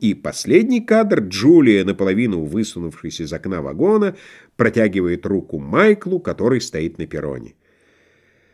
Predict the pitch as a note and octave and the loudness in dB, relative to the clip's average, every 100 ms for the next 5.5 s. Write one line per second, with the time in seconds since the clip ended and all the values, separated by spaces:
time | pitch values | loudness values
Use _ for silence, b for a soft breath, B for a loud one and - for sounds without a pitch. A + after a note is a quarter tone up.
0 | _ _ _ _ _ _ _ _ - F#3+ | _ _ _ _ _ _ _ _ 4 8
1 | F3 D3+ C3 A#2 A#2+ A2 G#2 G2+ - F#2+ | 8 8 6 4 2 2 -2 -4 -2 -2
2 | F#2+ F#2 - F3+ C#3 G#2+ G#2+ - G#2+ F#2+ | -2 -6 -2 0 0 0 -2 -4 -2 0
3 | G2 F#2+ F2+ F#2+ F#2+ F#2 G#2+ C#3 G3 G#3+ | 0 -2 -4 -4 -2 0 0 2 2 4
4 | F#3 D#3+ D3+ C#3 C3 A2+ A2 - - F2+ | 4 6 6 4 0 -2 -2 -4 -2 -2
5 | D2 - - - | -2 -8 -16 -18